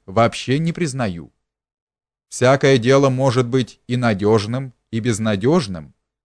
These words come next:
смотря по тому, как за него взяться и как повести». Каржоль несколько ожил. «Итак, вы могли бы взяться, значит?»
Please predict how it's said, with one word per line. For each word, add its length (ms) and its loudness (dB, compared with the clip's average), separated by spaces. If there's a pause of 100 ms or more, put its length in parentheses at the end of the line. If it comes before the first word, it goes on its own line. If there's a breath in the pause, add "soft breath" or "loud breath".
(240)
смотря 560 0
по 120 -2
тому, 440 -4 (160)
как 240 2
за 140 -6
него 240 0
взяться 720 -6 (160)
и 120 -2
как 320 -2
повести». 640 -10 (1600)
Каржоль 500 2
несколько 460 -2
ожил. 520 0 (960)
«Итак, 560 2 (540)
вы 260 2
могли 360 2
бы 120 2
взяться, 500 -2
значит?» 540 -6